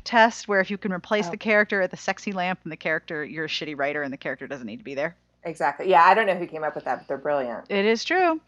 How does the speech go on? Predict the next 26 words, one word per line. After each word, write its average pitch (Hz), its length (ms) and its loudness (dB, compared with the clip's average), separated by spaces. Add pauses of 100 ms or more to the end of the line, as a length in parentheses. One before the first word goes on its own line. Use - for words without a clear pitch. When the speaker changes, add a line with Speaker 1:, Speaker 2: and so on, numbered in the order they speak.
(240)
Speaker 2:
It 220 120 4
is 294 200 0
true. 240 160 8
And 247 160 10
it, - 160 4
you're 254 140 0
right. 262 380 4
I 202 40 4
mean, 202 160 0
it 202 140 -2
does, 208 360 6
saying 196 320 2
strong 190 240 0
female 180 220 0
character 196 580 2
makes 175 240 0
it - 80 -12
seem 175 200 -2
as 165 120 -2
if 160 80 0
strength 180 400 2
is 165 140 0
the 156 120 2
exception 139 640 4
for 135 180 -2
women. 107 460 -4